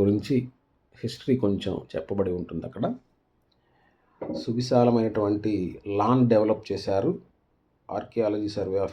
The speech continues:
India వారు. మనం ఏదైనా పిల్లల్ని తీసుకెళ్ళినా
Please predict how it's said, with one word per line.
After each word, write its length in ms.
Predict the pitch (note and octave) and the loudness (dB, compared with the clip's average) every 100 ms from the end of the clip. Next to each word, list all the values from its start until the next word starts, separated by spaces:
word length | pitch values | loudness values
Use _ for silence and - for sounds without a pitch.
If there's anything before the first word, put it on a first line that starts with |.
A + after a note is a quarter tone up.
| G2 | -6
India 220 | F#2+ F#2 F2 | -6 -4 -2
వారు. 220 | F2 F3 - _ _ _ _ _ B2+ | 0 -2 -6 _ _ _ _ _ -6
మనం 180 | C3+ B2+ A#2+ B2 - | -2 2 0 -2 -6
ఏదైనా 180 | C3+ C3 - | -6 -6 -2
పిల్లల్ని 340 | B2+ C3 B2 A#2 | 2 4 4 2
తీసుకెళ్ళినా 480 | A2+ - G#2 G2+ | -2 0 0 2